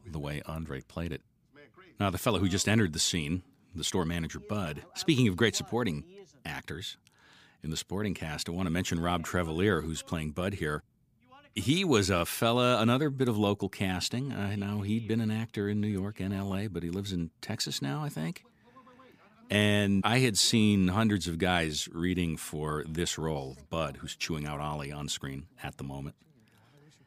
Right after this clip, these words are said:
And he was, I think, next to the last one they had on the tape, and I took one look at him and I said, "Okay, that's Bud." What's absolutely a great pleasure is that he came in and became such an integral part of the ensemble cast here.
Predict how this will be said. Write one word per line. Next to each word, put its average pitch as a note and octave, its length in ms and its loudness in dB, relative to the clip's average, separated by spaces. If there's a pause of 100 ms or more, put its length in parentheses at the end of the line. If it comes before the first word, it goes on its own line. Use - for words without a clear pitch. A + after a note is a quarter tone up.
(460)
And D#2+ 460 -4
he G#2 220 -4
was, G2+ 340 0
I F#2 60 -4
think, - 440 -6
next F2+ 300 -2
to - 80 -6
the E2 100 -4
last D#2+ 380 -6
one E2 220 -4
they D#2 80 -6
had D#2 200 -6
on D2+ 180 -8
the C2 60 -10
tape, D2+ 360 -10
and C#2+ 100 -8
I C#2+ 80 -10
took - 240 -10
one D2+ 160 -6
look D#2 160 -8
at C#2+ 80 -8
him C#2+ 100 -8
and C#2+ 80 -10
I C#2 60 -10
said, D2 160 -8
"Okay, F2 220 -4
that's D#2+ 180 -8
Bud." D#2+ 300 -8 (320)
What's - 280 2 (280)
absolutely G2 420 0
a D2 60 -2
great D#2 240 -2
pleasure D2+ 340 -2
is C#2+ 200 -6
that D#2 180 -6
he - 120 -4
came G#2 320 2
in G2 120 4
and E2+ 100 2
became E2 320 -2
such - 340 -2
an D#2+ 140 -6
integral E2 420 -2
part D2+ 420 -6
of D2+ 280 -8
the C#2+ 300 -8
ensemble D2 460 -4
cast D2+ 420 -8
here. D2 220 -8